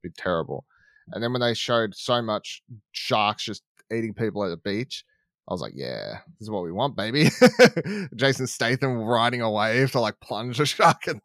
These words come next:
the face. Yeah. This movie just feels like it has a, at least based on the trailer, maybe it's just the way it's edited, but at least feels like it's got a lighter, funner vibe,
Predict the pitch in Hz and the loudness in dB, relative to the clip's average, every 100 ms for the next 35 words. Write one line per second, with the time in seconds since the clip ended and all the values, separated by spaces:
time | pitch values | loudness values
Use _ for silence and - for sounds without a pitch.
0 | _ 98 131 147 _ _ 165 117 87 80 | _ -4 -2 -4 _ _ -20 -14 -10 -10
1 | - 151 170 214 311 294 247 - 175 160 | -12 -12 -6 -2 -2 0 0 2 4 6
2 | 143 127 120 120 113 107 _ _ - 131 | 4 4 2 2 0 -2 _ _ -6 -2
3 | 175 - 135 117 113 101 - 95 87 104 | -2 2 2 2 -4 -4 -2 0 0 -2
4 | 120 117 - 107 101 80 _ 101 92 85 | -4 -6 -6 -2 0 -2 _ -10 -8 -8
5 | 82 87 85 _ - 104 139 - - 127 | -10 -10 -12 _ -10 -2 -2 -2 -4 0
6 | 117 101 95 95 - 104 92 85 80 - | 0 0 -4 -6 -8 -6 -4 -4 -6 -10
7 | 98 95 95 101 107 98 98 _ - 92 | -10 -6 -4 -4 -4 -4 -6 _ -4 -2
8 | 92 92 90 101 87 95 | -2 -6 -6 -4 -2 -2